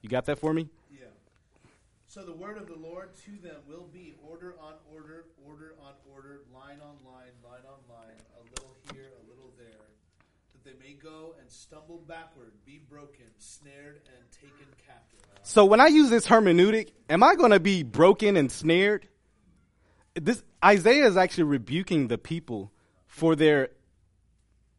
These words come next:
Speaker 1: immaturity, that he has to keep repeating these things 'cause they're not getting it.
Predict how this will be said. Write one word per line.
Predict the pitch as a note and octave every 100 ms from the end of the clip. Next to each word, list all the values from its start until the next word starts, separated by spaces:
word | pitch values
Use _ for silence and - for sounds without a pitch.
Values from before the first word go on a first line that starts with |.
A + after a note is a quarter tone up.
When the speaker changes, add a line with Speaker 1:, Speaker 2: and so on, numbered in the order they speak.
| - - - _ _ _ _ _ _ -
Speaker 1:
immaturity, | G3 C4 D3 - G#3 B3 F3+ C#3+
that | A#2+ E3
he | F#3+ A#3+
has | A3
to | D#3+
keep | - G3+ C#3
repeating | C#3 - - G3+ G3 D3
these | C3 A#2
things | - E3+ C#3
'cause | - A#2
they're | C#3
not | C#3 F#2+
getting | G2+ C#3 A2
it. | F2+